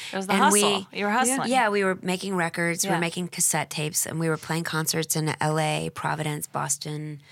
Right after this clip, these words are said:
Speaker 2: New York. We'd come to New York and play at the Bitter End.
Speaker 1: Mm-hmm.
Speaker 2: We had friends who had friends, and one of our friends knew somebody who was sort of starting to h-, kinda help us out in a management capacity, you know, helping connect us with people. And one of the people she knew, knew someone else, f-, and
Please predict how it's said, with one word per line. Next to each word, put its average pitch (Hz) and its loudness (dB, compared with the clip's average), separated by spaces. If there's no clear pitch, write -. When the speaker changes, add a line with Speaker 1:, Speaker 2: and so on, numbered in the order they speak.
Speaker 2:
New 170 0
York. 151 0
We'd 160 -6
come 160 -2
to 151 -2
New 160 0
York 143 0
and 165 -12
play 147 -8
at 160 -12
the 160 -10
Bitter 151 -4
End. 147 -6
Speaker 1:
Mm-hmm. 185 -2
Speaker 2:
We 190 0
had 175 2
friends 180 -2
who 170 -6
had 165 -2
friends, 175 -4
and 156 -8
one 160 -2
of 170 -4
our 165 0
friends 165 2
knew 160 0
somebody 160 -2
who 143 -8
was 165 0
sort 185 2
of 190 0
starting 185 2
to 170 -2
h-, - -12
kinda 190 2
help 180 0
us 175 2
out 160 2
in 165 0
a 165 4
management 160 -2
capacity, 165 -2
you 175 0
know, 165 2
helping 160 -2
connect 156 -6
us - -8
with 160 -14
people. 160 -4
And 151 -2
one 165 0
of 165 -2
the 156 -8
people 165 -10
she 208 -2
knew, 185 -2
knew 165 -4
someone 160 -2
else, 180 0
f-, - -16
and 151 -4